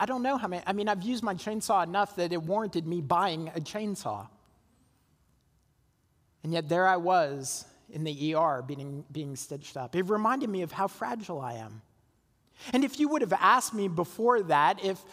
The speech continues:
if I had to go up against a chainsaw, blood and,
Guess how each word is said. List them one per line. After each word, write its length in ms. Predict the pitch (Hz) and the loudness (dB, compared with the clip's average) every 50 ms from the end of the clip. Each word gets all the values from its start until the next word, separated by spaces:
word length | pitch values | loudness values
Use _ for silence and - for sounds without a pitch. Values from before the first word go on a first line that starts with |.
| - - - 165 | -20 -18 -6 0
if 160 | - 202 - 214 | 0 0 2 4
I 280 | 180 190 202 214 226 | 8 8 10 10 8
had 240 | 233 185 240 233 - | 6 4 2 2 2
to 80 | 233 180 | -2 0
go 260 | 147 202 202 214 226 | 2 4 4 4 6
up 300 | 220 202 202 196 196 226 | 6 6 6 6 4 0
against 340 | 208 170 202 202 196 - 214 | 0 0 0 0 0 -4 -6
a 40 | |
chainsaw, 680 | 190 - - 196 180 175 175 - 175 147 135 139 139 170 | -6 -4 -2 -2 -2 -2 -2 2 2 2 2 2 -2 -4
blood 560 | 165 160 160 170 175 175 180 185 180 190 185 - | 0 4 6 6 8 8 6 4 2 -2 -2 -2
and, 260 | 165 156 151 147 - | -2 -2 -2 -4 -8